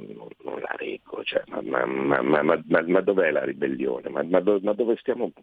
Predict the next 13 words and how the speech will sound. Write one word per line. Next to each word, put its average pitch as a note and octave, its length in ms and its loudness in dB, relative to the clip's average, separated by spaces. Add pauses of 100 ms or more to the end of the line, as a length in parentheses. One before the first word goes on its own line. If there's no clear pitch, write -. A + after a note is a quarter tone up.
(120)
ma, E2 120 -8 (100)
ma, G2 120 -6 (100)
ma F2 120 -4
di D#2+ 180 -6
che - 160 2
parliamo? D#2 560 -2 (360)
E - 120 0
la B2+ 100 2
ribellione C3 480 2
non D#2 160 -2
deve F#2 200 2
essere D2 480 -2 (100)
quella D2 320 -2